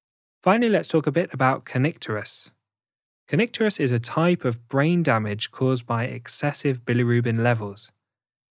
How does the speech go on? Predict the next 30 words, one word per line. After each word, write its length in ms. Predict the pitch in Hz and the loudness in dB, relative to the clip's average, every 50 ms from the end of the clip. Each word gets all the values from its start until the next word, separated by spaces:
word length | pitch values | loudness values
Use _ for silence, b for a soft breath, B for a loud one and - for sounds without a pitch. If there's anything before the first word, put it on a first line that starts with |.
| _ _ _ _ _ _ _ _ _ - | _ _ _ _ _ _ _ _ _ -8
It's 160 | 123 117 - | -8 -6 -4
the 100 | - 123 | -2 0
main 360 | 120 123 139 156 175 180 175 | 0 2 2 2 2 2 2
reason 420 | 156 143 139 135 135 135 127 123 117 | 2 2 2 0 0 0 0 0 0
why 320 | 117 127 135 139 143 143 | 2 2 2 4 2 2
we 160 | 131 120 117 | 2 0 -2
treat 420 | 117 - - - 131 123 123 - - | -2 -4 -4 -4 -2 -2 -2 -2 -4
neonatal 560 | 127 127 123 120 120 117 113 - - 107 104 | -2 -2 0 0 0 -2 -2 -4 -6 -8 -6
jaundice 600 | - - 135 143 143 135 113 107 107 107 - - | -2 0 2 2 2 0 -2 -4 -6 -8 -12 -12
in 180 | - 135 120 | -8 -4 -2
order 180 | 117 113 110 117 | -2 -2 -2 -4
to 140 | 117 - 110 | -6 -8 -10
keep 440 | - - - - 147 160 170 - - | -12 -8 -2 0 0 0 -2 -4 -6
the 100 | 123 117 | -4 -2
bilirubin 580 | 120 123 120 123 117 120 120 120 120 113 113 | 0 0 2 2 2 2 2 2 0 -2 -2
levels 320 | 113 110 107 113 110 107 - | -2 -4 -4 -4 -4 -6 -6
below 480 | _ - 113 113 113 120 120 120 120 | _ -6 -2 0 2 2 2 2 0
certain 420 | 117 - - 113 110 110 - 113 110 | 0 -2 -4 -6 -6 -6 -8 -8 -6
thresholds. 600 | - 113 110 - - - 107 110 120 - - - _ _ _ _ _ _ _ _ _ _ _ _ _ _ _ _ _ _ - | -4 -4 -2 -2 -4 -6 -8 -12 -12 -18 -20 -20 _ _ _ _ _ _ _ _ _ _ _ _ _ _ _ _ _ _ 0
Bilirubin 480 | 170 202 214 196 175 170 165 170 160 156 | 2 4 4 6 6 4 4 4 2 2
as 100 | 139 127 | 2 0
a 60 | 123 | -2
chemical 500 | 117 - - 143 143 147 - - 151 143 | -2 0 2 2 2 2 2 2 2 2
is 140 | 139 123 123 | 2 2 2
able 240 | 117 117 117 117 117 | 0 0 0 -2 -6
to 100 | - 104 | -6 -8
cross 360 | - - - 123 120 120 - | -10 -6 -4 -4 -4 -4 -4
the 100 | - 113 | -8 -6
blood-brain 600 | 117 117 120 123 120 117 - 117 113 110 110 107 | 0 0 0 0 0 0 -2 -2 0 0 -2 -2
barrier. 480 | 107 - 110 110 113 117 135 165 220 | -4 -4 -4 -2 -2 -2 -2 -2 -4